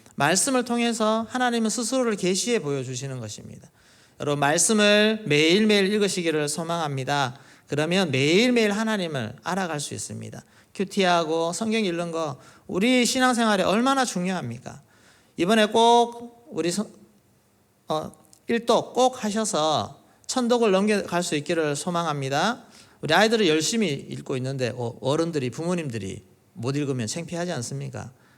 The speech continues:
마음 먹고 하나님 말씀 매일매일 한번 읽어보십시오. 그러면 우리가 하나님을 알아가는 것도 잘하고 성장하게 될 줄로 믿습니다. 두 번째, 하나님을 알아가는 것 두 번째는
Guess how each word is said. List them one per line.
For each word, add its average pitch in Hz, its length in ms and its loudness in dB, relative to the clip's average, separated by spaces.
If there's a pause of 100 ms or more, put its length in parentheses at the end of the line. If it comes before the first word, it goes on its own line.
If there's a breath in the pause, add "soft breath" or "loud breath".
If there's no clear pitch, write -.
(420 soft breath)
마음 120 320 -2
먹고 139 680 -4
하나님 165 420 -4
말씀 139 560 -2
매일매일 175 640 2
한번 147 240 -6
읽어보십시오. 123 640 -6 (300 soft breath)
그러면 165 600 0 (260 loud breath)
우리가 156 280 -2
하나님을 208 380 2
알아가는 185 420 2
것도 160 580 0 (220 loud breath)
잘하고 151 440 -2
성장하게 156 520 -4
될 120 140 -4
줄로 117 280 -4
믿습니다. 123 800 -2 (480 loud breath)
두 180 120 0
번째, 202 680 2 (680)
하나님을 226 460 4
알아가는 202 520 4
것 175 160 0
두 175 120 -4
번째는 175 640 -2